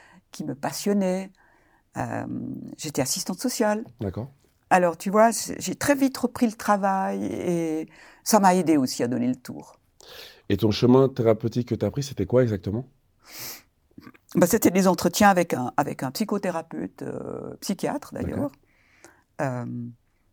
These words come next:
Speaker 1: alors, j'ai fait une étape avec lui, ensuite avec d'autres. Et puis, euh, dans le cadre de ma profession, je faisais aussi des formations continues
Speaker 2: Mhm.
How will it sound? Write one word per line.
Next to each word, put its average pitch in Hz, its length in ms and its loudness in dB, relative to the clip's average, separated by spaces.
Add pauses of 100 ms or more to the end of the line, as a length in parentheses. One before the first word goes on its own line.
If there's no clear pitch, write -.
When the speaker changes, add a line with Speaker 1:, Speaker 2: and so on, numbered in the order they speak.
(200)
Speaker 1:
alors, 156 180 4
j'ai 156 120 0
fait 160 320 2
une 170 140 0
étape 160 360 2
avec 139 340 -4
lui, 220 360 4
ensuite 170 380 -6
avec 131 260 -8
d'autres. 214 480 4 (400)
Et 170 60 -2
puis, 165 360 -4 (140)
euh, - 60 -4
dans 151 120 2
le 175 60 -2
cadre 185 240 2
de 185 60 -2
ma 165 120 0
profession, 175 600 -4
je 170 60 -10
faisais 170 260 -4
aussi 160 260 -4
des 139 100 -4
formations 196 460 -2
continues 208 640 0 (200)
Speaker 2:
Mhm. 110 260 0